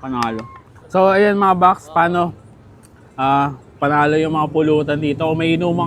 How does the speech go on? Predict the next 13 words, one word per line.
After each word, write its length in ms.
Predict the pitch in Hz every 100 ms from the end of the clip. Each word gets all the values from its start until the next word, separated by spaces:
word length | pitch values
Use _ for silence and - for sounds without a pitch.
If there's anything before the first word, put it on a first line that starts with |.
| 170
kayo 160 | 170
mamaya 560 | 165 156 151 151 151 151 - - - - -
at 160 | 143
naghahanap 480 | 156 151 156 151 143
kayo 160 | 156 143
ng 160 | 139
pulutan, 560 | 143 131 127 117 123 123
eto. 320 | 113 117 110 -
Kontakin 460 | 165 175 185 185 190
nyo 20 |
na 100 | 196
yung 160 | 190 170
Dogs 240 | 180 175